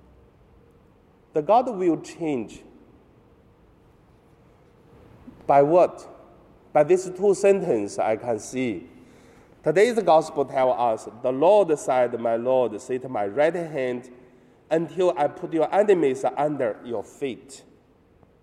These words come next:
Even God to say, "There you have enemy, but don't worry, I put your enemies under your feet." In the book of Psalm,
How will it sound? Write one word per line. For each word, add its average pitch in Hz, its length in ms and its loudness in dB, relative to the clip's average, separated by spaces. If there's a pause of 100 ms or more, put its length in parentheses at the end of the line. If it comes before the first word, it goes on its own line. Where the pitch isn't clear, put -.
(760)
Even 190 280 0
God 220 400 0
to 143 120 -6
say, 147 300 2
"There 143 260 0
you 165 300 0
have 165 200 -2
enemy, 127 280 -2 (120)
but 147 380 -2
don't 151 180 -2
worry, 139 340 4
I - 80 -6
put 135 240 -8
your 139 140 -4
enemies 127 420 -4
under 110 220 -8
your 95 140 -6
feet." - 440 -18 (1160)
In 165 260 -2
the 156 400 2
book 220 200 -4
of 170 240 2
Psalm, 143 500 0